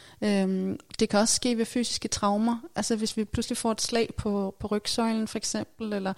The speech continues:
får et hovedtraume, øhm, så kan man faktisk komme i den tilstand. Øhm, det kan også ske ved pludselige tab.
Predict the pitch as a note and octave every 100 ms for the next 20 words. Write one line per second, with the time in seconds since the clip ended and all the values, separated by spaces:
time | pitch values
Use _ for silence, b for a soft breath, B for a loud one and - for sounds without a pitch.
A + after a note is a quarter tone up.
0 | B B - A3 G#3+ A3 A3 A#3+ - G#3+
1 | G#3 G#3+ G#3+ A3 B B B - G#3 G#3
2 | G3 F#3+ G3+ - - - - B3 A3 A3
3 | - B3 C#4+ B3 A#3 - A#3 A#3 - A#3
4 | A3 G#3+ - - G#3 G3+ G3+ G3+ b b
5 | b _ _ _ A#3 A#3 - - A#3 A#3+
6 | B3 B3+ - B3+ - B3 B3+